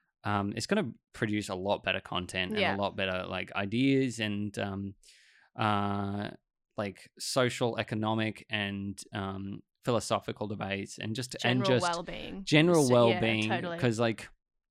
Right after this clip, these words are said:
Speaker 1: you know, ten years ago, even if you said, you know, if, if you came up to me and said, "I have a, you know, I'm feeling not well, I'm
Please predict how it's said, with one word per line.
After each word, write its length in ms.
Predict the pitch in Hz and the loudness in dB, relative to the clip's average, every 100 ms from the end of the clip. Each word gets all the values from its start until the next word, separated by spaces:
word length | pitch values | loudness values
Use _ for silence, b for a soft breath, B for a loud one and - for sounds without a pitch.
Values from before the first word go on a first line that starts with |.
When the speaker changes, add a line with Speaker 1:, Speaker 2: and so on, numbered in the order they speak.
| _ _ - - _ _ _ - | _ _ -20 -20 _ _ _ -2
Speaker 1:
you 100 | 131 | 2
know, 80 | 120 | 2
ten 220 | 104 156 | 4 6
years 200 | 147 123 | 8 6
ago, 240 | 120 113 104 | 6 4 4
even 380 | 107 101 98 - | 2 0 -4 -2
if 160 | 123 - | -2 0
you 120 | 143 | 0
said, 480 | 147 113 107 107 80 - | 2 2 0 -2 -12 -10
you 160 | 120 | -6
know, 120 | 107 101 | -4 -6
if, 220 | - - - - | -8 -10 -6 2
if 200 | 131 131 | 2 2
you 240 | 139 180 | 0 0
came 300 | - 156 135 | 2 2 2
up 180 | 120 101 | 2 0
to 80 | 113 | -2
me 120 | 107 | -2
and 100 | 101 | 0
said, 160 | 101 95 | 0 -2
"I 160 | 107 110 | -2 -2
have 180 | 107 101 | -2 0
a, 200 | 98 92 b b b b b | -2 -4 b b b b b
you 120 | 120 | -2
know, 240 | 104 98 - | 0 -2 -4
I'm 140 | 107 110 | -4 0
feeling 640 | 123 104 101 101 98 - _ _ | 0 0 0 -2 -4 -8 _ _
not 340 | 123 117 113 101 | -2 0 0 0
well, 420 | 101 98 95 98 | 0 2 0 -2
I'm 220 | 101 98 | -4 -8